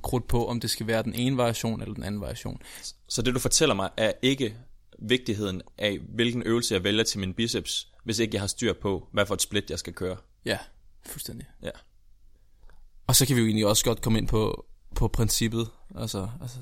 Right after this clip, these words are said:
Speaker 1: the law of diminishing returns.
Speaker 2: Ja.
Speaker 1: Al-, altså, prøv at sætte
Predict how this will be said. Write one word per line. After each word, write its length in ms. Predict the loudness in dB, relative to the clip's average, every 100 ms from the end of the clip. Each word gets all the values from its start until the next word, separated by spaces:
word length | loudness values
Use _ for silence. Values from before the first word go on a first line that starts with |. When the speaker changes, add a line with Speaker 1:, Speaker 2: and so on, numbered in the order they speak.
| -2
Speaker 1:
the 80 | 2
law 300 | 4 6 6
of 140 | 4
diminishing 560 | 4 4 4 4 2 0
returns. 600 | 0 0 2 0 -2 -4 -8 -8 -2
Speaker 2:
Ja. 120 | 0
Speaker 1:
Al-, 80 | 0 -4
altså, 200 | -4 -4 -6 -14 -14 -6 6 10
prøv 120 | 10
at 60 | 8
sætte 320 | 6 2